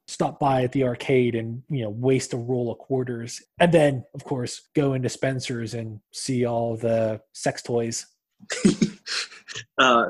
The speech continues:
Speaker 2: <laughs> funny story. I can't remember. I think it was, like, ninety-six, ninety-five. Maybe it was ninety-five or six. I can't remember. I worked at, um, Spencer Gifts, and then I worked at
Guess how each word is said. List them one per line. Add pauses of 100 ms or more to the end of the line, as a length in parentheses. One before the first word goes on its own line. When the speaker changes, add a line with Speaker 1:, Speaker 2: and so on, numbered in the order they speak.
(120)
Speaker 2:
<laughs>
funny
story. (260)
I
can't
remember.
I
think
it
was,
like,
ninety-six, (420)
ninety-five. (280)
Maybe
it
was
ninety-five
or
six. (100)
I
can't
remember. (240)
I
worked
at,
um, (100)
Spencer
Gifts,
and
then (240)
I
worked
at